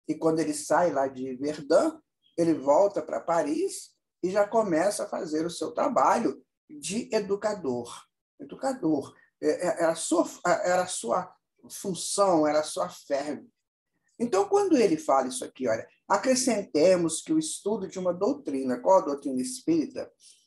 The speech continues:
Por quê? Porque até então não tinha doutrina espírita.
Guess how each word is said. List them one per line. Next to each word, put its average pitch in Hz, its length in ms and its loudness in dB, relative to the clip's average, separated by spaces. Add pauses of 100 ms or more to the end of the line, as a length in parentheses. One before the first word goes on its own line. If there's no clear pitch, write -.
(260)
Por 320 200 0
quê? - 320 0 (120)
Porque 240 200 2
até 285 240 4
então 240 280 2
não 262 160 2
tinha 233 400 -4
doutrina 135 380 -8
espírita. - 600 -12